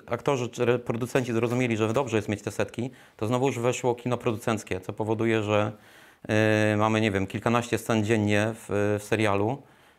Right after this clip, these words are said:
Y, i n-, i teraz walka o dźwięk, żeby w-, oddalić agregat, wyciszyć podłogę, podkładki, podkolić buty. Nie zdejmowałbym, e, aktorom butu, dlatego że właśnie pozycja aktora i kostiumy, n-, d-,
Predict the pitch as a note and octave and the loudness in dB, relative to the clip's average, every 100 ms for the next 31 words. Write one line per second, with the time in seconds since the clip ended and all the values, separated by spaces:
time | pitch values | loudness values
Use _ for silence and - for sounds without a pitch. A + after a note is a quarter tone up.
0 | _ - - G#2 G#2 G#2 G#2+ G#2+ A2 - | _ -20 -6 -2 0 0 0 -2 -4 -8
1 | - _ _ A2 A#2 - A2+ A2+ A2+ A2+ | -14 _ _ -4 -2 -2 0 0 0 0
2 | B2+ B2 A2 G#2 G#2+ G2 G2+ G2+ G2 - | 0 2 0 2 0 0 -2 -2 -2 -6
3 | F#2+ - - _ G#2 G#2 A2+ A2+ A2 G#2+ | -14 -16 -20 _ -4 0 0 2 0 0
4 | G#2+ F#2 F2+ F#2+ F#2+ G#2 A2+ A2+ A2+ - | 0 0 -2 -4 -6 -8 -6 -6 -6 -8
5 | - _ _ _ - A#2 A#2 A2+ F#2+ F#2 | -18 _ _ _ -4 0 2 2 2 -2
6 | - - A#2 - A2 - A#2+ - B2 A#2 | -6 0 0 0 -6 -4 -4 -2 0 0
7 | A#2 A#2+ G#2+ G2 - - - - C#3 D#3 | 0 -2 -2 -4 -8 -20 -8 -2 2 4
8 | D#3+ B2+ A2 A2 F2+ G#2+ G#2 - A2 G#2+ | 4 4 4 2 4 2 2 2 2 2
9 | A2 A2+ G#2+ G#2+ A2+ A2 G#2+ A2 A2+ A#2 | 0 0 0 2 0 0 0 0 -2 -2
10 | A2 A2+ A2+ A2+ - A#2+ A2 A2 - - | -2 -4 -4 -4 0 2 2 -2 -14 -20
11 | - A2 A#2 - C3 A#2 A2 A2+ A2 - | -10 -2 -2 2 2 2 0 -4 -6 -10